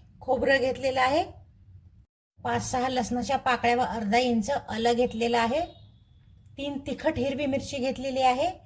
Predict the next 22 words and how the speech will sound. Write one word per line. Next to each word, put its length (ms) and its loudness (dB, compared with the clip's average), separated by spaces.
व 100 -4
कमी 320 -2
तिखटाची 580 -4
तीन 160 -2
हिरवी 260 0
मिरची 320 -2
घेतलेली 400 -4
आहे. 220 2
अर्धा 340 2
चमचा 420 -2
जिरे 260 2
घेतलेला 440 0
आहे 200 0
व 40 -8
इथे 280 0
मी 200 0
थोडंसं 420 0
जायफळ 440 4
घेतलेलं 460 -4
आहे. 220 0
जायफळ 460 4
हे 120 2